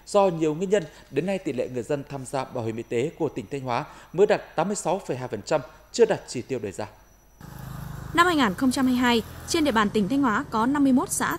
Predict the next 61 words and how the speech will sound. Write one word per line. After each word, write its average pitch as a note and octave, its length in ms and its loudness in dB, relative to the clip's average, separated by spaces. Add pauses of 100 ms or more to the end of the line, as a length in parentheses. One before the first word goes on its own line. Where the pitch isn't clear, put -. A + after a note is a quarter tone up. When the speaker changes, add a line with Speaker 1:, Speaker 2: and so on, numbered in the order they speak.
Speaker 2:
thôi C4+ 160 2
hưởng G3+ 240 2
các F4 200 -6
chính A3 160 0
sách - 240 -4
áp - 140 -4
dụng G#3 160 -2
đối G#3 120 0
với G#3 220 0
xã C#4 240 -4
khu - 180 -4
vực A3 180 -2
ba, A3 340 2
khu - 140 0
vực F#3+ 160 -6
hai, G#3 200 0
khu G#3 160 -6
vực F#3+ 160 -6
một F#3 200 2 (300)
thuộc A#3+ 240 0
vùng G#3+ 180 4
đồng G#3 160 0
bào G#3+ 160 0
dân D4 180 -4
tộc A#3 160 -2
thiểu F3 120 -2
số F#3+ 220 -2
và C#4+ 100 -2
miền F#3+ 200 2
núi G3 240 -2
giai C#4 140 -4
đoạn B3 160 0
hai B3 80 0
nghìn A#3 200 0
không A3 160 -4
trăm A3+ 180 -2
hai G#3 80 0
mươi A3+ 100 2
mốt, E4+ 100 -2 (240)
hai C4+ 120 0
nghìn A#3 180 2
không A3+ 180 -4
trăm A3 160 -2
hai A3 100 -2
mươi G3+ 40 -2
lăm G#3 180 4 (280)
do D4+ 160 0
đã C#4 180 2
hoàn D#4 200 0
thành G3+ 220 0
xây C4+ 180 0
dựng G#3+ 240 2
nông A#3 120 2
thôn A3+ 180 2
mới G#3 220 0 (240)
hoặc A3+ 220 0
chia B3+ 220 0
tách, - 300 -2
sáp - 260 -6
nhập A3+ 160 2
mới. F3 260 0